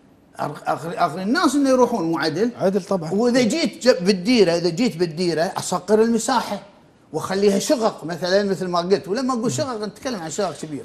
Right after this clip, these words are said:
Speaker 2: زين دكتور، احنا، آه، يعني والحوار طويل والقضية متشعبة وطويلة، ولكن نحتاج منك إلى كلمة أخيرة في ختام هذا اللقاء.
Speaker 1: أنا أقول ببساطة، ببساطة إنه من الغباء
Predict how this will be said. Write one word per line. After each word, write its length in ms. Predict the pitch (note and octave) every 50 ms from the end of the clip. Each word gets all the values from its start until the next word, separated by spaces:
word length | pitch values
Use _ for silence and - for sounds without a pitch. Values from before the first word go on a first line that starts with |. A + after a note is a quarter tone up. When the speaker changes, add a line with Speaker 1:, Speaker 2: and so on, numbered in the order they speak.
| - -
Speaker 2:
زين 180 | F3 F#3+ F#3
دكتور، 460 | F#3+ G3+ E3+ F3 - - G3+ F#3+ F3+
احنا، 280 | D3+ - F3+ F3+ F3+ F3+ E3
آه، 420 | E3 E3+ E3 E3 D#3+ D#3 D#3 D#3
يعني 340 | D3+ D#3 D3+ C#3+ D3+ D#3 D3+
والحوار 640 | D#3 D#3+ D3+ - - E3+ E3 D#3+ D#3 D#3 C#3 C#3+ C#3+
طويل 460 | C#3+ D3+ D3+ D3+ D#3 D#3 D#3+ D#3 D3+
والقضية 800 | C#3 C#3+ C#3+ C#3 C3+ C#3 - - D3 C#3 D#3 D#3+ D#3 D3+ D3+ D3
متشعبة 640 | C#3+ D3 C#3 D3 C#3 - E3 C3 C3+ D3 C#3 C#3+ C#3
وطويلة، 360 | C#3 C#3+ C#3+ D3+ D#3 D3+ C#3+
ولكن 400 | C#3+ D3+ D3+ D3+ - D3+ C#3+ - -
نحتاج 560 | D#3 D3+ - - - D#3+ D#3 D3+ C#3+ C3 D3 - -
منك 280 | C#3+ C#3+ D3 C3+ - D#3+
إلى 280 | D3+ C#3 C#3+ C#3+ C#3 C3+ - -
كلمة 480 | D#3+ D3+ C#3+ C#3 C#3+ C#3+ C#3 C3+ C3+ - - -
أخيرة 420 | C#3+ - - D3+ D3 C#3+ C#3+ C#3 C3+
في 160 | - - B2+
ختام 400 | - - B2+ - C#3 C3+ C3+ B2+
هذا 140 | D3 A2 A2+
اللقاء. 300 | G#2+ A2 G2 - G2+ - - - _ - - _ _ - _ _ _ _ - - - - - _ - -
Speaker 1:
أنا 260 | F3+ A3 G#3 F#3+ F3
أقول 280 | D#3 - - G3+ G3 E3
ببساطة، 640 | C#3+ D3 C#3 C#3+ D3 - - G3 F3 D#3 - - B2
ببساطة 760 | A#2+ C3 B2+ B2 B2+ - - E3+ E3 D#3+ D#3+ D3+ D3 D3 D3 - - - - - - - - - - - - - - - E3
إنه 380 | F3 F#3+ F#3 D3+ D#3+ E3+ E3
من 180 | D#3+ E3 E3 D#3+
الغباء 640 | D#3 D3 C3+ D3+ D3 C3+ E3 F3 F3 F#3 - -